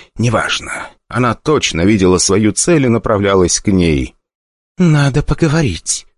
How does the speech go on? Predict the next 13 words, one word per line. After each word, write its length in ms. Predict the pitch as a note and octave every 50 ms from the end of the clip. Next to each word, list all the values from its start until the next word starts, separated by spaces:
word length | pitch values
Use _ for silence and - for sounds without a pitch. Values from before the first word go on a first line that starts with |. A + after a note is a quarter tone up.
| - -
произнесла 640 | E2 E2 D2 C#2 E2 D2+ C#2+ - D2+ D#2 D#2 D2
она, 260 | C#2+ E2 A2+ C#3+ D#3 B2+
остановившись 760 | F#2+ - - A2+ A2 G#2+ G#2+ B2 B2 - - G#2 G#2+ - -
в 60 | F#2+
метре 340 | G#2 G#2 G2 F2+ - - F#2
от 140 | F2+ F2+ -
парня, 340 | - C#3 D#3+ D#3 D3+ D3+ C#3
который 380 | - C3 B2+ - D3 C#3 C3
сильно 400 | A#2 - - B2+ B2 B2+ B2+ B2
изменился 520 | A#2 B2 D#3 D#3 D3+ C3 A2+ F#2+ - - F3
за 140 | E3 F#3 F#3
последнюю 580 | - - - - C#3+ A2+ F2 D#2 F2+ F2+ F2+
неделю. 600 | - F#2 F#2 D#2+ D#2+ D#2 D2 C#2+ C#2+ C#2+ B1+ -